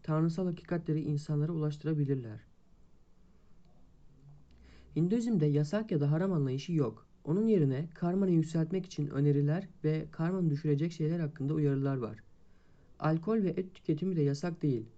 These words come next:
ama önerilmeyen şeyler arasında. Zararsızlık ilkesi sebebiyle bazı Hindular vejetaryen besleniyorlar.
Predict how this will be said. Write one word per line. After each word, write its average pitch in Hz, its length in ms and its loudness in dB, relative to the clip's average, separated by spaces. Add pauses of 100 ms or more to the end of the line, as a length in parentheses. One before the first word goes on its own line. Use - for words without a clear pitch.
ama 160 260 0
önerilmeyen 151 500 2
şeyler 147 300 2
arasında. 107 520 -2 (580)
Zararsızlık 185 680 -4
ilkesi 160 380 -2
sebebiyle 151 640 -2 (340)
bazı 185 280 -2
Hindular 139 500 0 (140)
vejetaryen 151 600 -2
besleniyorlar. 113 760 -10